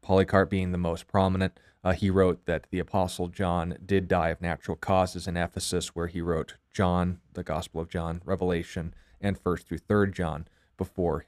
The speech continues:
he went to be with the Lord. Uh, as far as him not dying for his faith, it doesn't show a lack of sincerity. He was persecuted for it.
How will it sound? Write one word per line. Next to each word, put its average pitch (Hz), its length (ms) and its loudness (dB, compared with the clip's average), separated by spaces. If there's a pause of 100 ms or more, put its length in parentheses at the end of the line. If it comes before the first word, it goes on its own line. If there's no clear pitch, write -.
he 78 440 -6
went 92 200 -4
to - 140 -10 (140)
be 82 160 -4
with - 160 -16
the 80 80 -6
Lord. 82 340 -2 (480)
Uh, 101 120 4
as 107 180 4
far 110 240 12
as 101 160 6
him 98 180 4
not 95 240 4
dying 95 240 4
for 95 160 -4
his 87 140 -2
faith, 101 340 2
it 92 60 -6
doesn't 98 240 0
show 104 200 2
a 92 60 6
lack 95 240 4
of 101 100 0
sincerity. 92 680 2
He 90 60 -10
was 92 200 -2
persecuted 104 680 0
for 82 280 0
it. - 160 -6